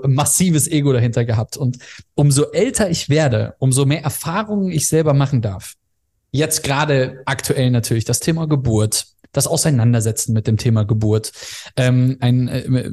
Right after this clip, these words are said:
das Thema, dann gleichzeitig auch das Thema Ehe,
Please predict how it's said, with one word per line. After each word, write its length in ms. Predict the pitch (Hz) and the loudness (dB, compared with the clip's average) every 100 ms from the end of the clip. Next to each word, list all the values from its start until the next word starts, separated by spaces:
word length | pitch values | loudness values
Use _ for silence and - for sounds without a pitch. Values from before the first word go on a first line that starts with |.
| - | -6
das 180 | 139 - | -2 -2
Thema, 580 | - 143 143 139 143 139 | 0 2 4 2 -2 -8
dann 260 | 139 143 127 | -6 -2 0
gleichzeitig 640 | 127 127 - 131 127 - | 0 0 0 0 0 -2
auch 100 | 139 | -2
das 160 | 117 - | -2 -2
Thema 400 | 143 143 143 143 _ | 2 2 2 -4 _
Ehe, 440 | 127 120 113 107 | 0 2 2 0